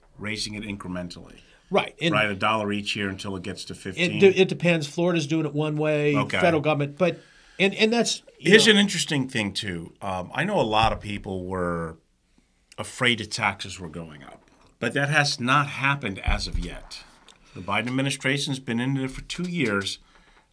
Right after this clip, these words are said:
Speaker 1: I don't know. I don't know if they, time will run out before twenty twenty-four, I think, before they raise taxes.
Speaker 2: Oh, it's already in there.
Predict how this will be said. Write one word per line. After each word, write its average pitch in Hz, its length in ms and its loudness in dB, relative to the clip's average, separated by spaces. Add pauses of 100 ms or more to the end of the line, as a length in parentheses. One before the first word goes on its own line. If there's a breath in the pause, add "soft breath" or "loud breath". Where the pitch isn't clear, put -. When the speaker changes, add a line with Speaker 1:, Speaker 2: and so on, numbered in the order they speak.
Speaker 1:
I 190 80 0
don't 226 200 0
know. 139 200 4
I 101 180 4
don't 180 220 -2
know 127 300 4
if - 240 -10
they, 117 320 0 (580)
time 202 340 0
will 151 120 0
run 123 240 2
out 127 180 2
before 110 340 -8
twenty 117 300 -8
twenty-four, 110 640 -10
I 92 120 -4
think, 98 320 -8
before 104 320 -10
they 101 100 -4
raise 95 260 -8
taxes. 135 680 -10 (240 soft breath)
Speaker 2:
Oh, 185 160 4
it's 202 160 4
already 180 260 0
in 160 80 -2
there. - 180 -14